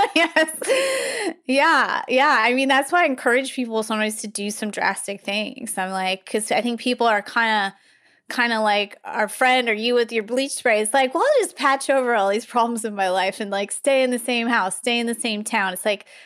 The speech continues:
sometimes you need to, you know, pull it by the root and for the sake of your health, really make a big change.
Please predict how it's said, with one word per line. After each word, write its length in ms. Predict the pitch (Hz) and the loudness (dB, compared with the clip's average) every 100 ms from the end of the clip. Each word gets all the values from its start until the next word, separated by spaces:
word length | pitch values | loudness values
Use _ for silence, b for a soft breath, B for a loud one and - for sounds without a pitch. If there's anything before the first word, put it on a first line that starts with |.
| B | B
sometimes 640 | - - 262 311 285 247 214 | -12 -4 -2 0 0 0 -2
you 100 | 220 | -4
need 220 | 220 214 | -4 -4
to, 220 | - 190 - | -8 -10 -10
you 200 | 214 208 | -8 -6
know, 340 | 190 175 175 - - | -4 -4 -4 -8 -12
pull 300 | 214 240 240 | -4 0 2
it 160 | 214 180 | 2 2
by 160 | 196 | 0
the 120 | 196 190 | 2 -2
root 540 | 190 262 240 190 - _ - B B B - | 0 2 2 -2 -6 _ -20 B B B -8
and 160 | 214 | -6
for 100 | 214 | -4
the 120 | 202 | -4
sake 340 | 196 220 202 202 | -4 -4 -6 -4
of 60 | |
your 180 | 202 190 | -4 -2
health, 560 | 180 190 185 190 - - | 0 0 0 -2 -8 -14
really 420 | 196 190 190 190 | -10 -4 -2 -2
make 240 | 185 185 180 | -4 -10 -10
a 40 | |
big 240 | 180 - - | -10 -10 -10
change. 600 | 196 175 - 208 - | -10 -10 -12 -14 -16